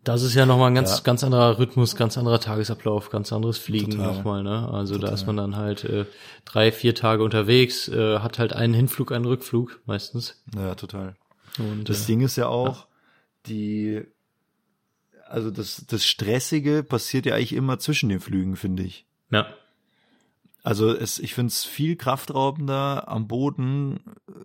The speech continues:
Speaker 2: die Zeit zwischen zwei Flügen zu überbrücken, weil da wuseln eine Milliarde Leute um dich rum gefühlt irgendwie. Da kommen dann vier Leute, die den Flieger sauber machen, da kommen zwei Leute, die neues Essen bringen, da kommt dann der Rampagent, der sagt, „Ja, äh, hier, wisst ihr schon, was ihr tanken wollt?“ Äh, ja,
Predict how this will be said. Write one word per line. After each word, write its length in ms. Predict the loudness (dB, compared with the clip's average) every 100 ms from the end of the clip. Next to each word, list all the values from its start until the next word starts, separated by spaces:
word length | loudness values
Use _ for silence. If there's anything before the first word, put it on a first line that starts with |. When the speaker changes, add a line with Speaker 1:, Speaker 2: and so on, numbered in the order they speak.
| -20 -20 -20 -14 -10
Speaker 2:
die 100 | -6
Zeit 320 | -2 -2 -2
zwischen 240 | -4 -6
zwei 140 | -2 -2
Flügen 220 | -2 -4
zu 100 | -4
überbrücken, 360 | -4 -2 0 0
weil 100 | 2
da 280 | 2 0 -2
wuseln 440 | -4 -4 -2 -2
eine 380 | -2 -4 -4 -4
Milliarde 560 | -2 -2 -2 -2 -2 -2
Leute 300 | -4 -4 -4
um 100 | -4
dich 100 | -2
rum 140 | -2
gefühlt 400 | -4 -2 -2 0
irgendwie. 380 | -2 0 -2 -4 -8 -20 -20 -4
Da 120 | -4
kommen 300 | 0 -2 0
dann 160 | -2 -4
vier 220 | -2 -2
Leute, 280 | -2 -4 -6
die 140 | -6
den 160 | -4 -4
Flieger 300 | -4 -4 -2
sauber 240 | -4 -4
machen, 260 | -4 -4 -4
da 80 | -4
kommen 200 | -4 -2
zwei 180 | -2
Leute, 320 | 0 -2 -2 -2
die 80 |
neues 240 | 0 0 0
Essen 300 | -4 -2 -2
bringen, 300 | 0 0 -2
da 100 | -4
kommt 340 | -2 -4 -2
dann 260 | -2 -2 -4 -8 -18 -20 -20 _
der 140 | 0 2
Rampagent, 480 | 0 -2 0 -2
der 60 | -2
sagt, 240 | -6 -6
„Ja, 280 | -6 -4 -6 -2
äh, 240 | 0 0
hier, 300 | 0 2 2
wisst 140 | 0 -2
ihr 20 |
schon, 140 | 0 0
was 120 | -2
ihr 60 |
tanken 360 | -2 0 0 0
wollt?“ 360 | 2 2 0 -4
Äh, 360 | 0 2 2
ja, 340 | 2 0 0